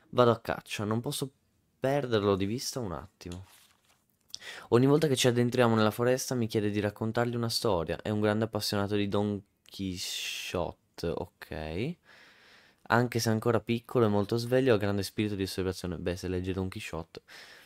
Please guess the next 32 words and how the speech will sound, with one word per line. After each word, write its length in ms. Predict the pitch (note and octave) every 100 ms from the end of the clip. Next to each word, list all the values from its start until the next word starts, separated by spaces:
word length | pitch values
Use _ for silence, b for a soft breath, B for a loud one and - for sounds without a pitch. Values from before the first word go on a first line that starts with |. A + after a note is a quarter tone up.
| B B B B
Se 180 | -
non 120 | B2 B2+
fossimo 360 | C#3+ C#3+ C3+
bloccati 400 | A#2+ A#2+ B2 B2+
qui 120 | C3 C#3+
sarebbe 300 | B2+ G#2+ G#2
potuto 320 | G#2 G#2+ G#2
diventare 400 | G2+ G2 G2+ G2+
acca-, 260 | - F#2 E2+ F2
un 80 |
accademico. 840 | F2+ - E2+ D#2+ D#2+ E2 - F2 F#2+
Sono 240 | - G#2+
stato 240 | G#2+ B2 A#2
uno 280 | A2 G#2+
stupido 420 | A2 - B2 B2 A2
imprudente, 1160 | G#2+ - _ - G#2 G#2 A#2 A#2+ B2 A#2+ B2+
avrei 280 | A#2 G#2 G#2
giurato 580 | G#2 G#2 A2+ A#2 A2 G#2
di 100 | G2
aver 280 | G2 G2+ -
colpito 600 | G#2 G2 - B2 A#2+ G2+
il 80 | G2
lupo 340 | G#2+ A2+ G2+
diritto 340 | F#2+ F#2 -
alla 120 | G2 F#2+
testa 540 | A2+ G#2 F#2 - F2 B B B
e 100 | A2
invece 360 | A2+ B2+ D3+ D#3
mi 140 | D3+
è 20 |
avventato 540 | D3 C3+ C3 A#2+ A#2 A2+
contro. 720 | F#2 E2+ D#2+ D#2+ - F2+